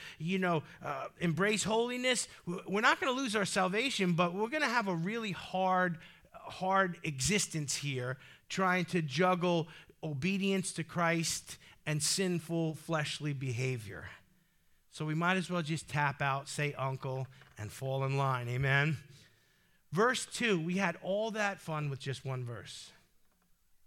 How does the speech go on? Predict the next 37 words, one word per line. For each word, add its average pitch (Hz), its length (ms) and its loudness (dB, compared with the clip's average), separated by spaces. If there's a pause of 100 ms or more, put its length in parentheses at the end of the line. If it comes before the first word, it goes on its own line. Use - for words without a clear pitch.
Don't 196 200 -2
rush 190 280 0
through 190 160 -4
your 175 160 0
Bible. 143 460 0 (920)
Don't, 185 380 -2
don't 190 260 -2
rush 185 280 2
through 160 160 0
it. 143 80 2
"I 160 80 8
read 180 240 8
seventeen 208 500 0
chapters 185 460 -2
today 147 300 -2 (180)
and 156 120 -2
didn't 247 220 -2
understand 226 680 0
any 294 300 4
of 196 100 4
it, 175 80 0
you 170 160 0
knucklehead." 165 760 4 (1000)
Right? 185 340 6
I, 190 140 6 (180)
people 233 240 -2
used 233 240 -2
to 208 80 2
brag 190 320 8
in 175 80 0
Bible 170 240 6
school, 147 240 2
"I 160 80 4
read 247 300 0
seventy-two 254 560 0
chapters 226 480 -2
today." 151 460 0